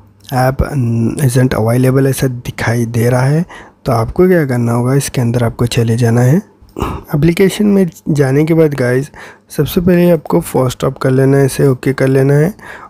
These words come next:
और यहाँ पर आपको storage में जाना होगा और यहाँ पर clear catch कर लेना है और clear data कर लेना है guys और ओके कर लेना है और इसके बाद back आ जाना है guys।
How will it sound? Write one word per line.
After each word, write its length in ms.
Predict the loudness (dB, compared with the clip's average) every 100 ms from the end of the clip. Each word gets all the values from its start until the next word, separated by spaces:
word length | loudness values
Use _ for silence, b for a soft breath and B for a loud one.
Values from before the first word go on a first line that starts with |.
| -4
और 240 | 0 2
यहाँ 260 | 2 0 0
पर 140 | 0
आपको 400 | -2 -4 -4 -4 -4
storage 480 | -8 -2 0 2 2
में 140 | 2
जाना 240 | 2 2 2
होगा 280 | 0 0 -2 _ _ _ -2
और 60 |
यहाँ 160 | 0 0
पर 100 | -2 -4
clear 320 | -2 2 2
catch 260 | 2 -2 -2
कर 160 | -2
लेना 280 | 0 2 2
है 160 | 0 -4 -10 B B B -2
और 160 | -2 -2
clear 320 | -4 0 0
data 340 | 0 -2 -2 -4
कर 220 | -4 -4
लेना 280 | -2 0 0
है 140 | 0
guys 320 | 0 -2 -4 -8
और 300 | -2 0 0
ओके 200 | -2 -4
कर 140 | 0
लेना 280 | 0 2 2
है 160 | 2 -2 _ _ _ B B B B B -4
और 60 |
इसके 220 | -4 0 0
बाद 100 | 0
back 420 | 0 -2 -2 -4
आ 180 | -4 -2
जाना 240 | 0 0
है 140 | 0
guys। 340 | 0 -2 -4